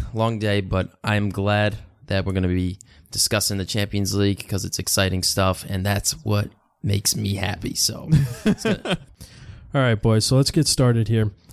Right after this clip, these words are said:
Speaker 3: Obviously, there were a number of different games going on this week, but,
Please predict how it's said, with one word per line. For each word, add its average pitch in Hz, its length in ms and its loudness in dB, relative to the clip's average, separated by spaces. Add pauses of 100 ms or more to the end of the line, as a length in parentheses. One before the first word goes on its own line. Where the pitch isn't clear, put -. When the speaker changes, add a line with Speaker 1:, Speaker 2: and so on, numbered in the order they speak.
(260)
Speaker 3:
Obviously, 160 560 4
there 139 180 6
were 131 300 4 (260)
a 135 80 4
number 127 540 6
of 113 100 2
different 113 320 0
games 101 480 0 (100)
going 107 280 4
on 101 320 0 (180)
this - 260 -2
week, 104 320 -2
but, 107 300 0